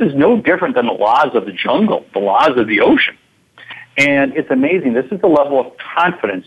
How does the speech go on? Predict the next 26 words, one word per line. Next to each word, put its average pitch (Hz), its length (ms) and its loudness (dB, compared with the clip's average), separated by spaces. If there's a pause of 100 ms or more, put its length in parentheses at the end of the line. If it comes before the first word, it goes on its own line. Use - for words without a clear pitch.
you 127 160 2
have 127 240 -2
to 107 80 0
have 98 160 -2
coming 104 320 -2
in. 127 240 0
And 147 100 2
it 139 140 -2
starts 262 340 0
with 170 140 -2
how 151 260 2
you 156 140 2
present 113 360 0
the - 60 -16
price. 98 220 -2
I, 202 180 0
I 196 140 2
had 220 120 2
a, 135 140 -2 (380)
I - 80 -2
had 127 160 2
a - 20 -4
vice 165 320 0
president 160 380 2
of 131 120 -4
procurement 120 720 0